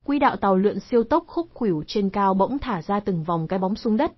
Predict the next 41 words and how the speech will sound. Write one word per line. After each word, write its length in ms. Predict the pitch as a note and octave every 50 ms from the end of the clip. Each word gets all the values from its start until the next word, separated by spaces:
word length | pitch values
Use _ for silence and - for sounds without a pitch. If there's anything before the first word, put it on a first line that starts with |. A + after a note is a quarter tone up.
| _ _ -
ghép 260 | A#3+ C4+ D#4 D#4 -
lại 180 | A#3+ A3 - -
thành 200 | - G3+ F#3 F#3
đường 180 | F#3 F3+ E3 E3
nét 140 | A#3 D4+ -
thằn 160 | - A3+ F#3+ F3
lằn 180 | F3 E3+ E3+
thủ 240 | - A#3 G#3 D#3+ D#3 -
cung 160 | A#3+ A#3 A#3
khổng 260 | - - A3 F3 E3
lồ. 320 | E3 E3 E3+ E3 D#3+ D#3 - - _ _ _ _ _ _ _ -
Khánh 260 | - - G#3 A3 B3+
Trần 200 | - D4 A3+ G3
chạy 140 | - A3+ -
tới 180 | - G3 G3+
ném 220 | G3+ G#3 G3+ A#3+ C#4
thẻ 160 | - D4+ G#3+
cầu 200 | - - F#3+ F3+
phúc 200 | - - E4 E4+
vào 120 | - G3 D#3+
miệng 180 | E3 F3+ -
thằn 220 | - - F#3+ E3+ E3
lằn. 220 | E3+ E3+ E3 E3 - _ _ _ _ _ -
Nó 140 | B3+ B3+ B3+
bỗng 160 | C4+ B3+ D4+
há 200 | B3+ B3+ B3 B3+
miệng 220 | C#4+ D4+ - A3+
thè 160 | - G#3+ G3 F3
lưỡi 220 | F3 F#3+ A3 C4+
ra, 360 | B3+ C#4 C4 B3 A#3+ A#3 - - - _
muốn 200 | A#3 A#3+ B3 C4+
một 120 | D#4+ D#4+ G3+
hơi 160 | G#3+ B3 A3+
nuốt 200 | A#3+ D#4 E4 -
trọn 220 | - D4+ - -
tất 220 | - D#4+ - - -
cả 160 | C4+ G#3 E3+ -
tâm 180 | G#3+ G#3+ G#3
quỷ 260 | G3+ - A3 G3+ F3 D#3+
của 100 | - E3+
hắn. 300 | E3 F3 F3 F#3 A#3+